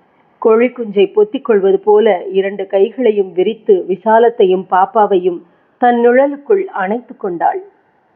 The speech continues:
ஆரம்ப காலத்தில் தூக்குகளை தூக்கி கொண்டு மெஷினுக்கு போய் வந்து முறுக்கு மாவு பிசைந்து கொடுத்து அடுப்பில் பதார்த்தங்களை போட்டு எடுத்து கொஞ்சம் கொஞ்சமாய் பாட்டிக்கு நேர் வாரிசாகி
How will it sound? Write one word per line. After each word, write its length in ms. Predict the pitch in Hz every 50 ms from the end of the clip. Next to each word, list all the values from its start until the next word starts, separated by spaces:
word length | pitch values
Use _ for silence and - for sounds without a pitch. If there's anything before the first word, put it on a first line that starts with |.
| _ _ _ _ _ _ _ _ _ _ _ _ _ _ _ _ _ _ _ _
ஆரம்ப 420 | 220 214 214 226 240 254 254 269
காலத்தில் 580 | 254 262 247 240 233 233 - 262 262 269 269 - _
தூக்குகளை 560 | 254 262 262 - 285 240 269 247 233 208 196
தூக்கி 300 | - 254 254 247 - 254 -
கொண்டு 380 | - 226 208 220 240 254 262
மெஷினுக்கு 520 | 240 220 208 202 202 - 262 269 269 269 254
போய் 320 | - - 208 214 226 233
வந்து 400 | 208 220 214 220 214 247 254 247
முறுக்கு 380 | 233 226 233 240 262 254 - 269
மாவு 320 | 240 226 214 202 190 196
பிசைந்து 440 | 196 202 208 - 233 233 233 233 233
கொடுத்து 500 | - 220 208 214 208 - 254 254 247 -
அடுப்பில் 540 | - - 196 190 247 240 - 254 220 202 -
பதார்த்தங்களை 760 | - 190 180 208 220 220 220 - 226 220 214 208 196 190 190 -
போட்டு 280 | 208 208 220 214 233
எடுத்து 540 | 214 208 208 214 214 214 - 240 233 226 - _ _ _ _ _ _
கொஞ்சம் 400 | _ - 208 202 208 226 233 233
கொஞ்சமாய் 580 | 233 247 233 233 226 240 240 247 247 269 285 285
பாட்டிக்கு 540 | - 226 202 214 208 - 247 226 - 226 208
நேர் 360 | 190 190 190 202 226 240 240
வாரிசாகி 840 | 190 196 185 196 208 226 214 - 208 196 190 - - 214 185 160 -